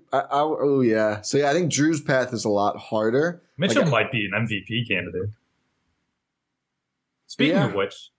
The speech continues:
Speaker 2: if you guys haven't checked out the Chase Down podcast that
Speaker 1: Oh,
Speaker 2: Ty
Speaker 1: yeah.
Speaker 2: had, uh,
Speaker 1: Yeah.
Speaker 2: guested on,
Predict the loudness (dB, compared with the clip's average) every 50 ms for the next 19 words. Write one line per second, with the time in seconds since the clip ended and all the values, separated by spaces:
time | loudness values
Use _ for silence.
0 | _ _ _ _ _ _ _ _ _ -2 0 2 2 4 2 2 2 2 2 2
1 | 2 0 0 0 2 2 0 0 -2 -4 -2 -2 -2 0 -2 -4 -4 -6 -8 -10
2 | -12 -12 -10 -10 -10 -10 -10 -12 -16 -6 -2 0 0 2 2 2 4 4 4 4
3 | 2 2 0 0 0 0 0 2 2 2 2 2 0 -2 -6 -2 0 0 0 0
4 | 0 0 0 2 2 2 0 -2 -6